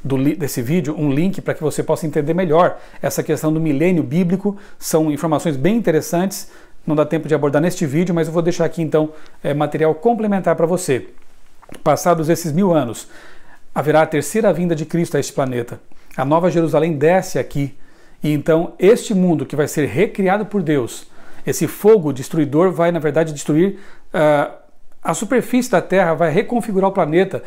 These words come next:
e Deus vai recriá-lo. Note que se eu não posso, se eu não consigo crer que Deus criou o mundo em seis dias de vinte e quatro horas, lá no princípio, eu também não vou ter fé para aceitar que ele vai recriar este planeta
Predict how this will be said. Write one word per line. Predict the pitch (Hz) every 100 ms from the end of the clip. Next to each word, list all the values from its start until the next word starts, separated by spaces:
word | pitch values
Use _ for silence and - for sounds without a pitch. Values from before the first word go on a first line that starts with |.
| - -
e | 147
Deus | 180 165
vai | 165
recriá-lo. | 120 127 247 - - 151 131 123 - - -
Note | 214 202 120 - - -
que | -
se | 196 -
eu | 269
não | 277
posso, | 202 202 - 147 - -
se | 240
eu |
não | 254
consigo | 208 - 208
crer | 196 180 170 -
que | 156
Deus | 165 202
criou | - 165 175 165
o | 202
mundo | 165 175 202 127 120
em | 160
seis | - 208 165
dias | 135 190 160
de | 139
vinte | 151 196
e |
quatro | - 175 147
horas, | 143 139 120 - - -
lá | 160
no | 226
princípio, | 202 160 - 214 226 123 101 - - -
eu | 190
também | 220 226
não | 240
vou | 196
ter | 240 220
fé | - 190 196 117 - - -
para | 170
aceitar | 170 160 175
que | 175
ele | 170
vai | 180 165
recriar | 151 277 - 208 196
este | 208 196
planeta | 190 151 196 202 120